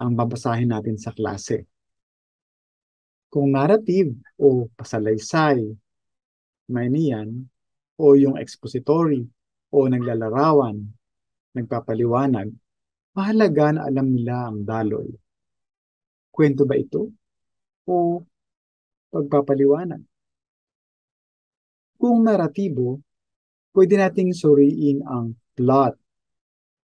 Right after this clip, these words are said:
Saan ba ang aksyon o lundo ng kwento?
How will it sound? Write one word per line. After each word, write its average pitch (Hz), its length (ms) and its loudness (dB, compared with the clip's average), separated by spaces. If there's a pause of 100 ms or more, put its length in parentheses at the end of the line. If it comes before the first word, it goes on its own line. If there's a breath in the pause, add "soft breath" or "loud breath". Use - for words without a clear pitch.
(320)
Saan 220 400 2
ba 151 240 2
ang 120 160 -4
aksyon 156 400 -4
o 135 80 -2
lundo 127 400 0
ng 120 240 -4
kwento? 139 480 -8